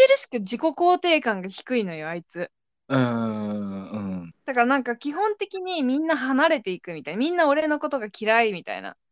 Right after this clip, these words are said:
Speaker 2: うんうんうんうん。
Speaker 1: 感じで。
Speaker 2: うん。
Speaker 1: だからなんか、「なんで好きでいてくれるの？」みたいな。そこにたどり着くの。
Speaker 2: そうなんだよね。自己肯定感が低くて、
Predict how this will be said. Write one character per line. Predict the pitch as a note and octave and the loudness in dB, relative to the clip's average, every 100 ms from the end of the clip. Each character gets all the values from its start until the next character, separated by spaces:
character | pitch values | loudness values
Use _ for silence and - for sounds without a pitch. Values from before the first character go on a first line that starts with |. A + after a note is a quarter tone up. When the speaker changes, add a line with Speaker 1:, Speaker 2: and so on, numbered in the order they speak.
| _ | _
Speaker 2:
う | C3+ | -4
ん | |
う | |
ん | B2+ | -2
う | |
ん | A#2 | 0
う | A2 | -2
ん。 | A2 G#2 G2+ G2 F#2 F#2 F#2 F2 _ _ _ | -2 -2 -6 -8 -10 -10 -10 -12 _ _ _
Speaker 1:
感 | C4 A3 | -4 -2
じ | G#3+ G3 | -2 -4
で。 | G3+ G3 D#3+ - _ _ _ | -4 -4 -6 -14 _ _ _
Speaker 2:
う | B2+ | -4
ん。 | A#2+ G#2 G2+ _ _ | -2 -2 -4 _ _
Speaker 1:
だ | - | -10
か | A3 | -6
ら | G3 | -6
な | G3+ | -6
ん | G3 | -8
か、 | D#3+ | -12
「な | G#3+ B3 | -6 -4
ん | D#4+ | -2
で | C#4+ G#3 - - | -2 -2 -6 -20
好 | - | -12
き | A3+ | -4
で | G3+ | -2
い | F#3+ | -2
て | F#3+ | -4
く | F#3+ | -6
れ | F#3+ F#3+ | -6 -4
る | F#3+ | -4
の？」 | F3+ | -6
み | F#3+ | -10
た | E3 E2+ | -12 -12
い | |
な。 | - | -10
そ | G3 | -8
こ | G#3+ | 0
に | A#3+ | 0
た | A#3 A3+ | 0 0
ど | |
り | G#3+ G#3 | 0 0
着 | |
く | - F#3+ | -8 -12
の。 | C#3+ - _ - - _ _ - | -12 -14 _ -20 -20 _ _ -12
Speaker 2:
そ | - A#3 | 4 6
う | |
な | F3 A#2+ | 6 0
ん | G#2 | -6
だ | F#2+ | -14
よ | F#2 | -10
ね。 | G2 A2 A2 | -6 -6 -6
自 | D#3+ F3 | -8 -4
己 | |
肯 | G3 - F3+ | -4 -2 -4
定 | F3 F3+ E3+ | -4 -8 -8
感 | - G#2 | -8 -10
が | G2 | -12
低 | - A2+ | -16 -18
く | G#2 | -16
て、 | - G2+ F#2 - | -10 -8 -8 -14